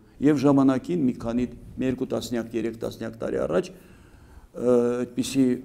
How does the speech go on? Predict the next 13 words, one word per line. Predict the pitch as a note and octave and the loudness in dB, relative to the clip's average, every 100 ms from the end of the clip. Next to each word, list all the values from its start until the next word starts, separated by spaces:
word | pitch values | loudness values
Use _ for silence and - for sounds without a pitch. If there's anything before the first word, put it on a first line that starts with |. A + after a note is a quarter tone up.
| A#2 | -10
ուրեմն, | A#2 A#2 A#2 | -4 0 0
ը, | A2+ - - - - - - C2 B2 - | -2 -10 -20 -20 -20 -16 -12 -10 -12 0
խորհրդակցություն | C3+ C3+ C3 - - C#3 B2 | 0 2 -2 -4 -2 0 0
էր | - - - - - - - | -4 -14 -20 -20 -20 -14 -2
հրավիրել | A#2+ A#2 A#2+ A#2+ A2+ - - - - - - _ _ - A2+ | 2 4 4 2 -4 -10 -20 -20 -20 -20 -20 _ _ -10 -4
դեռ | A#2 A#2 A2 | -4 -4 4
Հեյդար | B2 A#2+ A#2 A2+ | 4 6 0 0
Ալիևը, | A2+ A2+ A#2+ D3 A3 C4+ - - - | -2 -2 -2 0 0 -2 -12 -18 2
որտեղ | C#3 D3 G#3+ - | 2 8 8 8
շատ | F#3 F3 C#3 | 4 4 2
լուրջ | B2 C#3 D#3+ G#3+ - - - - - _ - - - - - | 2 6 8 6 2 -12 -20 -20 -20 _ -20 -20 -18 -18 -10
խոսում | C3+ B2 D3+ D3+ | -8 0 4 6
էին | E3 F#3 | 6 4